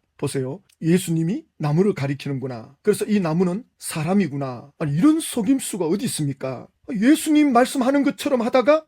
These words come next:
전혀 이 본문과 상관없는 "나무는 사람이다." 그러니까 에덴 동산의 그 선악나무도 사람이고 생명나무도 사람이다. 이걸 이제 가르치려고 이렇게 속임수를 쓰고 있습니다. 신천지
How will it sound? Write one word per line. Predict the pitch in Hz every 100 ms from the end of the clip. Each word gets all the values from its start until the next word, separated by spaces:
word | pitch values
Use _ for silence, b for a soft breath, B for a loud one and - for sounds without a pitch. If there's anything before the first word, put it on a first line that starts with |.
| -
전혀 | 220 349 359
이 | 302 -
본문과 | 190 240 262 240
상관없는 | - 220 226 220 202 147 -
"나무는 | 151 170 196 233 170
사람이다." | - 208 202 170 139 139 127 123 - _
그러니까 | 294 240 - b b
에덴 | 160 156 240 233
동산의 | 196 190 185 175
그 | 147 220
선악나무도 | 254 226 202 180 190 254 -
사람이고 | - - 165 147 131 127 - _
생명나무도 | - 240 233 214 196 _ _ - 151 151 202 - _
사람이다. | - 202 226 220 214 196 185 190 185 _ -
이걸 | 233 302
이제 | 175 185 165 139 - -
가르치려고 | - 160 180 175 151 135 139 110 -
이렇게 | 147 165
속임수를 | - 185 190 214 - 160 156
쓰고 | - 165
있습니다. | 135 - 127 117 -
신천지 | - 226 196 247 226